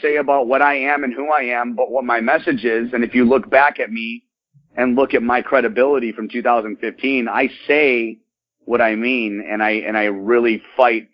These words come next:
for what I say. Um, I don't back down.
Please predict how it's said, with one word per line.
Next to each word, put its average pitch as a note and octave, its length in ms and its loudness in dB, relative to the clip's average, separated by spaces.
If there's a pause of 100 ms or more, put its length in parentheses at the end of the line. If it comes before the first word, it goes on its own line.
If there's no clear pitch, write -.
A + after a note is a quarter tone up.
for G#2 100 -6
what G#2 180 0
I F#2+ 120 -4 (100)
say. G2 320 -4 (720)
Um, G#2 420 2
I A#2 80 0
don't A#2 260 0
back A2 300 0
down. F#2+ 420 -2